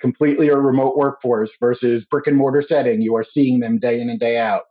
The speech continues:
It is much harder to get buy-in. It is much harder to forge those relationships. You're not seeing them every day. You're not having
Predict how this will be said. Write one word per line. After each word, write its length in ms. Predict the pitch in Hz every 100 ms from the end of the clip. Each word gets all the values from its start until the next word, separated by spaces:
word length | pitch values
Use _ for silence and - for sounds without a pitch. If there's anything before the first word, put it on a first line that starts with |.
| _ _ _ _ _ _ _ -
It 160 | 143
is 320 | 139 139 131 - -
much 300 | 113 127 139
harder 340 | - 156 143 131
to 120 | 139
get 200 | 139 -
buy-in. 460 | 135 120 104 92 92
It 160 | 101
is 60 | 104
much 140 | 131 -
harder 300 | 147 143 131
to 160 | 123 127 -
forge 320 | 139 135 127 131
those 180 | 120
relationships. 720 | 120 120 120 - 98 - 95 - _ _ _ _ -
You're 100 | 135
not 220 | 143 143 -
seeing 380 | 160 151 147
them 140 | 131 127
every 200 | 110 107
day. 240 | 104 95
You're 140 | 98 120
not 200 | 135 -
having 500 | 139 131 131 131